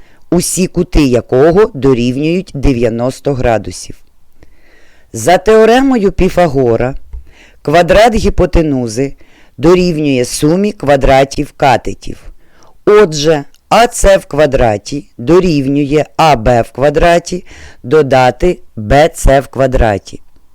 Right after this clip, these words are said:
Підставляємо довжини сторін А Б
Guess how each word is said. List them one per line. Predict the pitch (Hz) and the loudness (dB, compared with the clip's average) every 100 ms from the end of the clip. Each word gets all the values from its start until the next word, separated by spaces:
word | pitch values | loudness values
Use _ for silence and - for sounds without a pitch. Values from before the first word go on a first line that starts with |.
| - - _ - - | -20 -20 _ -20 -8
Підставляємо | - 180 - 208 190 220 247 220 180 156 - - | -4 -4 0 0 2 4 4 4 2 0 -2 -6
довжини | 139 180 170 135 220 214 170 | 0 0 2 0 0 0 -2
сторін | - 175 165 151 127 - - | -2 0 2 2 0 -4 0
А | 156 156 | 2 2
Б | 135 147 120 | 2 2 2